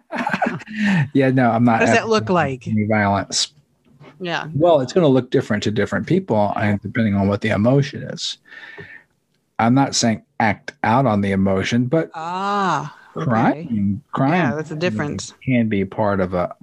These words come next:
Speaker 1: part of allowing a sad, uh, emotion, um, especially if it's been built up for a while.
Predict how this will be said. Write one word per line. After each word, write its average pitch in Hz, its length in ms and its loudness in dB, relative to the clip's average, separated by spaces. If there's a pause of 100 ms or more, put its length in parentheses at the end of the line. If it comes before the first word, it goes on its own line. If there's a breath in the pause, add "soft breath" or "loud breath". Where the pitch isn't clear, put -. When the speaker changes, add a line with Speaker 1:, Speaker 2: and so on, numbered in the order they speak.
Speaker 1:
part 107 220 -2
of 95 100 -4
allowing 95 640 -2
a 95 80 -4
sad, 98 480 -2 (140)
uh, 101 220 -2 (220)
emotion, 98 640 -4 (1040 loud breath)
um, 104 220 0
especially 113 440 -4
if 110 60 -4
it's - 140 -6
been 101 180 0
built - 300 -2
up - 220 -4
for 98 140 -2
a 104 100 -4
while. - 500 -4